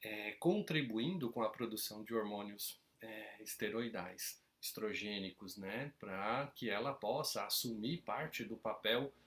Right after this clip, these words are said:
que o ovário estava fazendo. Então, existe um processo de ativação persistente do eixo hipotálamo, hipófise adrenal pra compensar aí a produção est-, a, de estradiol, de dezessete beta estradiol perifericamente.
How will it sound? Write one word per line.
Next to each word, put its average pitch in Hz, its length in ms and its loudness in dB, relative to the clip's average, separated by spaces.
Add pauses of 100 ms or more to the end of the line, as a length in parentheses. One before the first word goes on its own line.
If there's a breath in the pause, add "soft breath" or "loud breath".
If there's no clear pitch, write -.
(260 loud breath)
que - 120 -2
o 151 100 2
ovário 123 520 4
estava 101 360 2
fazendo. 90 440 -2 (540 loud breath)
Então, 113 440 2
existe 110 400 0
um 113 40 -8
processo 113 380 2
de 120 80 -2
ativação 117 580 0
persistente 120 840 -2
do 107 180 -2
eixo 101 300 2
hipotálamo, 104 640 0
hipófise 98 460 -2
adrenal 110 500 2
pra 117 160 -4
compensar 139 840 0
aí 123 260 0 (420 loud breath)
a 113 520 8 (240)
produção 117 640 6
est-, - 280 0
a, 101 260 0
de 104 340 -2
estradiol, 107 640 2
de 95 120 -12
dezessete 104 680 -4
beta 95 340 -4
estradiol 104 580 -4
perifericamente. 98 1000 -6